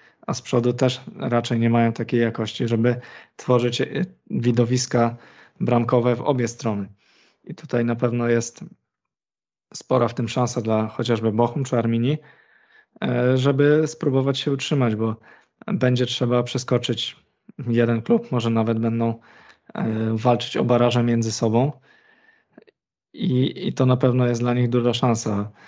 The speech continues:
A pamiętajmy też, że w meczu Fürth, e, z, ze Stuttgartem,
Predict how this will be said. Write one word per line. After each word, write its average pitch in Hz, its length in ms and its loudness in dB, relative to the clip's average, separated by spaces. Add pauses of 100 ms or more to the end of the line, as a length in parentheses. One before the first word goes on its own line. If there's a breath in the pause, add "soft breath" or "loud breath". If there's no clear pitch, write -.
(280 loud breath)
A 113 380 -2 (220)
pamiętajmy 117 540 0
też, 120 180 0
że 110 200 0
w 107 80 -4
meczu 120 300 0
Fürth, 127 460 -4
e, 120 260 0
z, - 460 -10
ze - 200 0
Stuttgartem, 120 640 0